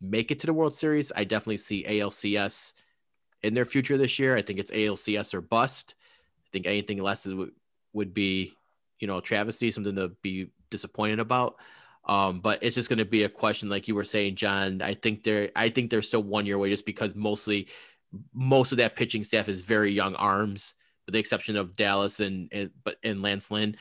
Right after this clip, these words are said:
But it's a very young pitching staff up and down. So if they can somehow muster out the energy to finish and go deep, then we maybe can make some magic happen, but it's gonna be all on that pitching staff.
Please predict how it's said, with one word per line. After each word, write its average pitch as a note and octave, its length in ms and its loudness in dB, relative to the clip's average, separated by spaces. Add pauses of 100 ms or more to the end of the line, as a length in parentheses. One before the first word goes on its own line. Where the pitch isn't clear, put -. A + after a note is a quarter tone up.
(380)
But G2+ 200 0
it's A2+ 240 -2
a G2+ 80 0
very A2 320 6
young G#2 280 2
pitching G2+ 360 -4
staff G2 440 -2
up G#2 140 0
and F#2+ 140 -4
down. F#2 380 -2 (340)
So F#2 400 -2 (920)
if B2+ 220 0
they A#2+ 160 4
can A2 320 2
somehow G2+ 680 2 (280)
muster G#2+ 420 -4
out G2+ 180 -2
the G2+ 120 -4
energy G2 420 -6
to F#2+ 120 -8
finish G2+ 580 -4
and G2+ 100 -8
go G2 160 -4
deep, G#2+ 440 -4 (100)
then G2+ 260 -2
we G2+ 180 -4
maybe G#2+ 200 -2
can G#2 120 -10
make G2+ 140 -2
some G2+ 140 -6
magic G#2 320 -2
happen, A2 320 0
but G2 260 -4
it's - 140 -6
gonna G2+ 160 0
be F#2+ 320 -2
all G#2 160 4
on G2+ 80 2
that F#2 160 -4
pitching E2 260 -10
staff. - 400 -10